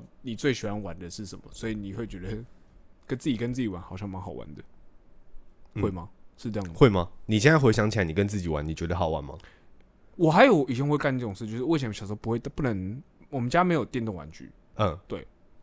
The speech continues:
Speaker 1: 我们家那个时候大家，所以大家那时候都玩 Game Boy 的时候，我没有 Game Boy。
Speaker 2: OK。
Speaker 1: 对，所以我会做一件超无聊的事，就是，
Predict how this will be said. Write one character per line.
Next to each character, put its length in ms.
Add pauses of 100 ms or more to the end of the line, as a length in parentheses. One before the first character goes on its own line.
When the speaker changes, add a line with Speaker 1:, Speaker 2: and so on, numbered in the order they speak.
(120)
Speaker 1:
我 80
们 100
家 340
那 80
个 80
时 80
候 140
大 200
家， 40
所 100
以 40
大 100
家 80
那 100
时 80
候 60
都 140
玩 160
Game 200
Boy 180
的 100
时 100
候， 60
我 100
没 140
有 80
Game 240
Boy。 200 (120)
Speaker 2:
OK。 420
Speaker 1:
对， 240
所 160
以 20
我 80
会 100
做 120
一 60
件 120
超 140
无 100
聊 100
的 60
事， 180
就 140
是， 160